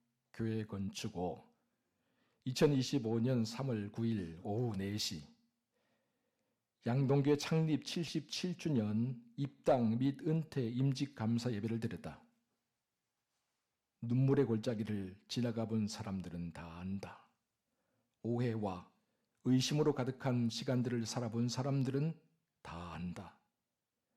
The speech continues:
그 모든 시간이 지나고 새롭게 펼쳐지는 일 막 일 장을 향해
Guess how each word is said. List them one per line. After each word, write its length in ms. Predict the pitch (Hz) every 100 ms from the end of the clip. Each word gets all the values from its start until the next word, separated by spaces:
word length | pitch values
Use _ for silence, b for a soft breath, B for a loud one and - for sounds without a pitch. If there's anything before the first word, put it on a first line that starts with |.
| _ _ _ _ _
그 80 | -
모든 400 | 123 135 156 180
시간이 400 | 165 - 147 147
지나고 600 | - 131 120 123 101 - _ _ _ _ _ _ _
새롭게 540 | - 165 165 165 156
펼쳐지는 640 | - 151 147 139 135 120 -
일 200 | 143 143
막 320 | 143 127 - -
일 200 | 156 147
장을 360 | 151 139 135
향해 380 | 113 107 123 107